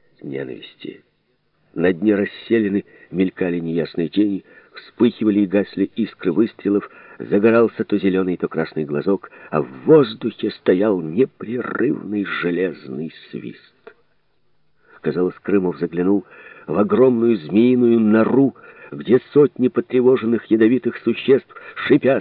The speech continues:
сверкая глазами, быстро расползались, шурша среди сухого бурьяна. И с чувством ярости, отвращения, страха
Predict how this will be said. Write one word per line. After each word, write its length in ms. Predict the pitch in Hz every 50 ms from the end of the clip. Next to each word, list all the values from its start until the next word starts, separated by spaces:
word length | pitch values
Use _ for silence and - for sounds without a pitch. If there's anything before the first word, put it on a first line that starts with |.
| - -
сверкая 400 | - 123 120 - 131 131 123 117
глазами, 520 | 101 107 127 123 127 131 123 117 123 - - - - - -
быстро 540 | 143 135 147 139 - - - - 123 139
расползались, 720 | 123 135 127 - - - 120 135 120 90 120 127 123 113 107 - - - - - -
шурша 560 | - - 104 123 113 - - - 107 113 107 -
среди 200 | - 101 104 101
сухого 380 | - - 107 - - 101 92 90
бурьяна. 560 | 80 82 98 - 69 73 80 78 60 62 - _ _ _ _ _ _ _ _ _ _ -
И 80 | - -
с 20 | - - - -
чувством 420 | - 110 - _ - 82 87 95
ярости, 520 | 85 - 107 113 110 78 73 _ - - 73
отвращения, 640 | - - - 90 98 - - 117 123 107 90 80 - _
страха 420 | - 110 117 139 - - 101 82